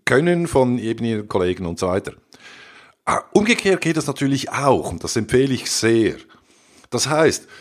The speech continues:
äh, wenn Ihre Kollegen, wenn Ihre Kunden, Ihre Vorgesetzten,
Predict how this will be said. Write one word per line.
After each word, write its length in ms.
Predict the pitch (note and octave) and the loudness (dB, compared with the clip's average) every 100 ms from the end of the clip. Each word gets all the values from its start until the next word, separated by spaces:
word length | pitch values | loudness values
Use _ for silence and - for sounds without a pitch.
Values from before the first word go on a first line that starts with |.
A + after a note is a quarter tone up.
| - | -14
äh, 200 | - A2+ G#2+ | -4 -2 0
wenn 280 | G#2 A2+ G#2+ | 2 2 0
Ihre 300 | F#3 C#4 B3+ | 0 0 0
Kollegen, 560 | - F#3 F3+ A#2 - F2 | 0 2 2 0 -2 -2
wenn 200 | G2 A2 | -2 -2
Ihre 340 | D#3+ F#3+ G#3+ G3+ | -6 -2 0 2
Kunden, 640 | G3+ F3 G#2 F2 E2 E2 | 4 2 2 -4 -6 -6
Ihre 560 | A2+ D#3+ D3+ C#3+ C#3 - | -4 0 2 2 -2 -2
Vorgesetzten, 960 | C3 D3 C3+ C#3 C3 - - G2 F#2+ | 0 2 2 2 0 -2 -6 -6 -6